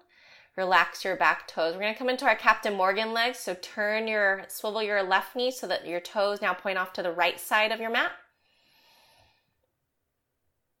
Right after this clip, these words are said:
Uh, so keep your right knee over your right foot, and you're only turning your left knee so that your re-,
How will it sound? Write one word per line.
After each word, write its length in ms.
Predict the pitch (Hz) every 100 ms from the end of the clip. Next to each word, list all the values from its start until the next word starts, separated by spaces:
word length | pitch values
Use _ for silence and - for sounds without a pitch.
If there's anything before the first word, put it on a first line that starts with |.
| _ _ _ _ _
Uh, 320 | 180 160 156
so 140 | 170 208
keep 160 | 269
your 160 | 285 262
right 280 | 240 240 233
knee 300 | 247 240 226
over 320 | 220 208 214
your 160 | 202
right 260 | 196 202 -
foot, 220 | - 277 -
and 80 | 214 _ _ _ -
you're 100 | 190
only 180 | 185 190
turning 300 | 190 220 202
your 140 | 185 175
left 540 | 175 190 190 - -
knee 280 | 185 160 151
so 180 | - 165
that 180 | 151 160
your 180 | 156
re-, 200 | 160 165